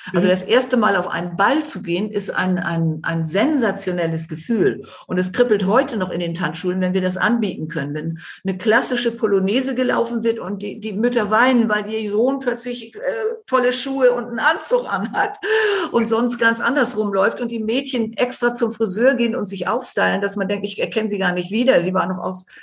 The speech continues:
Speaker 1: beim Stylisten und, und hat sich auch noch schminken lassen." Also das wird, glaube ich, nie vergehen. Da glaube ich
Speaker 2: Ich glaube,
Speaker 1: ganz
Speaker 2: das hat
Speaker 1: fest
Speaker 2: auch sowas,
Speaker 1: daran.
Speaker 2: es hat auch so einen Akt von Erwachsenwerden,
Speaker 1: Ja,
Speaker 2: also wie,
Speaker 1: ganz
Speaker 2: wie so eine
Speaker 1: genau.
Speaker 2: Zeremonie, ne? Also ich
Speaker 1: Ganz
Speaker 2: meine,
Speaker 1: genau.
Speaker 2: viele erleben das ja mit der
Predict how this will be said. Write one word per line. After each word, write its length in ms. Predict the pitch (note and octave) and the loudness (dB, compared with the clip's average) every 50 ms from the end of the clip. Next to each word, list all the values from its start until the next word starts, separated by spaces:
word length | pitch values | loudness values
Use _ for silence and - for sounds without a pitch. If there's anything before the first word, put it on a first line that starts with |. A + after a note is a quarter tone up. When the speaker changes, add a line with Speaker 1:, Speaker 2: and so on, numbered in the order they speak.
| - - _ | -20 -12 _
Speaker 1:
beim 160 | - F#3+ F#3 | 0 0 2
Stylisten 760 | F#3 F#3 F#3 - G3 F3+ F3+ G3+ B3+ C4 - - - G3 F3 | 2 0 2 4 4 6 6 6 4 4 2 0 0 0 0
und, 220 | F3 D3 E3+ F#3 - | 0 0 -2 -2 -2
und 240 | - F#3+ F#3+ G3+ | -2 -2 -2 -2
hat 140 | G#3+ G#3 - | -2 -2 -2
sich 120 | - F#3+ - | -2 -2 -2
auch 100 | F#3 F#3 | 0 0
noch 100 | F3+ F3+ | -2 -2
schminken 400 | - A3 A#3+ C#4 - - F#3+ F3 | 0 2 2 2 2 0 -2 -2
lassen." 520 | D#3 C#3 C#3+ - - D3 D#3+ G#3+ - - - - - - - - | 0 -2 -2 -4 -4 -4 -4 -4 -6 -8 -14 -18 -14 -14 -10 -4
Also 200 | - F#3 F#3 F#3 | -2 2 2 2
das 300 | F3+ F#3+ G3 G3 - G3 | 2 2 0 0 0 0
wird, 200 | G#3+ A#3 A#3 - | 0 0 0 2
glaube 320 | A#3+ A#3 G#3 A3+ A3+ G#3+ | 2 4 4 4 4 4
ich, 280 | G3+ G#3 A#3 A3+ - - | 2 2 -2 -6 -6 -4
nie 400 | G#3 G#3 G#3 G#3+ A3+ A#3+ C4 B3+ | -2 0 2 2 4 4 2 2
vergehen. 640 | - - F#3 C3+ B2+ C#3 A2 E2+ E2 E2 D#2+ E2 - _ _ _ _ _ _ _ _ _ _ - | 0 0 -2 -2 -2 -4 -8 -8 -10 -12 -16 -20 -20 _ _ _ _ _ _ _ _ _ _ -8
Da 100 | F3+ F3+ | -6 -4
glaube 260 | F3+ G3+ G3 F#3 F#3 | -2 0 0 0 0
ich 60 | F3+ | 0
Speaker 2:
Ich 60 | A3 | 2
glaube, 80 | A3+ B3 | 2 2
Speaker 1:
ganz 140 | A#3 E3 A3 | 2 0 -4
Speaker 2:
das 80 | A3+ | -4
hat 80 | - - | -2 -2
Speaker 1:
fest 180 | A3 - - | -2 -2 -2
Speaker 2:
auch 60 | A3+ A3+ | -2 2
sowas, 240 | G#3+ A3 A3 G#3+ | 2 2 2 0
Speaker 1:
daran. 120 | - - - _ _ _ _ _ _ _ _ - | -2 -10 -16 _ _ _ _ _ _ _ _ 0
Speaker 2:
es 60 | - | 0
hat 140 | G#3+ G#3+ - | 0 2 2
auch 80 | A3+ A3 | -2 0
so 140 | - A#3+ | 2 2
einen 120 | G#3+ G#3+ G#3 | 2 2 2
Akt 280 | - - - - - | 0 -2 -4 -4 -12
von 360 | - - A3 G#3 G#3 G3+ G3+ - | -8 -2 -2 0 0 0 -2 -2
Erwachsenwerden, 1000 | - F#3+ G#3+ G#3 - - - G3+ F#3+ F#3 E3+ F3+ F#3 F#3 F3+ F3 F3 F3 F3+ | -2 -4 -4 -4 -6 -6 -4 -4 -4 0 2 4 4 4 4 2 0 0 0
Speaker 1:
Ja, 200 | F#3 F3+ E3+ E3 D#3 | 2 2 4 4 4
Speaker 2:
also 180 | D3 D3 D3+ | 2 0 -2
wie, 140 | F#3 F#3 - _ _ | -4 -6 -6 _ _
Speaker 1:
ganz 240 | - F#3 F#3 F3+ F3+ | -4 -4 -4 -2 -2
Speaker 2:
wie 60 | G#3 | -2
so 100 | F#3+ G3+ | 0 2
eine 100 | G#3+ G3+ F#3+ | 2 2 2
Speaker 1:
genau. 120 | - C#3 | 0 0
Speaker 2:
Zeremonie, 580 | G#3 G3+ F#3+ G3+ G3+ G3 F#3+ G3 G3+ G#3 G3+ F3+ | -2 0 0 -2 -4 -4 -2 0 2 2 2 2
ne? 200 | F3+ G#3+ B3 A#3+ | 2 0 0 2
Also 200 | C3 F3 E3 F#3 | 0 0 0 0
ich 80 | E3+ | 0
Speaker 1:
Ganz 120 | F3 G3+ F#3+ | 2 2 2
Speaker 2:
meine, 160 | G3 G3+ G3 | 2 2 0
Speaker 1:
genau. 140 | D#3+ D3+ C3+ | -2 -2 -4
Speaker 2:
viele 140 | B2+ - G3 | -2 0 0
erleben 280 | G#3 A3 A3+ A3+ A3+ G#3 | 2 2 2 0 -2 -4
das 160 | G#3+ G#3+ - | -4 -2 0
ja 140 | G#3 G3 G3+ | 0 0 0
mit 140 | G#3 F#3+ | 0 0
der 100 | - F#3 | -2 -2